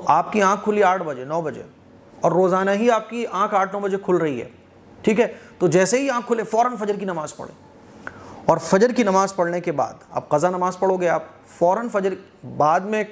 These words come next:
कुछ और काम करना है, नाश्ता बाद में, ऑफिस के लिए तैयार होना है बाद में, कुछ भी काम आपको बाद में करना है, सबसे पहले आपको क़ज़ा नमाज पढ़नी है। और क़ज़ा नमाज पढ़ने के बाद दो या चार रकात नफा-, दो या चार रकात नफल नमाज आपको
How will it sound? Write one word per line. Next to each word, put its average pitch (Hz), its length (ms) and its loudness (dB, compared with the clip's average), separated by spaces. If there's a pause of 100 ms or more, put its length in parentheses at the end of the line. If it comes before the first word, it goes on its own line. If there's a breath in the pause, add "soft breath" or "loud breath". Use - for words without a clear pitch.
(300)
कुछ 185 160 0
और 180 180 4
काम 170 220 -2
करना 151 220 -2
है, 143 80 -2
नाश्ता 151 320 -2
बाद 147 260 0
में, 156 260 -10 (260 loud breath)
ऑफिस 147 260 0
के 170 100 -4
लिए 165 120 2
तैयार 151 320 2
होना 156 180 -4
है 160 80 -8
बाद 143 300 -2
में, 156 180 -6 (520 loud breath)
कुछ 247 280 2
भी 214 240 4
काम 214 240 0
आपको 208 240 0
बाद 175 240 0
में 185 100 -8
करना 175 200 -4
है, 180 60 -6
सबसे 175 220 -6
पहले 160 200 2
आपको 147 220 -2
क़ज़ा 143 220 -2
नमाज 127 240 -6
पढ़नी 107 320 -8
है। - 80 -14 (360 loud breath)
और 160 160 4
क़ज़ा 185 260 2
नमाज 190 300 0
पढ़ने 180 280 0
के 175 120 -2
बाद 151 320 0 (480)
दो 143 320 2
या 180 140 2
चार 170 380 0
रकात 151 340 -6
नफा-, 131 380 -4 (440)
दो 135 180 4
या 170 140 4
चार 156 260 0
रकात 143 280 -6
नफल 139 260 -4
नमाज 131 400 -4 (220)
आपको 185 500 0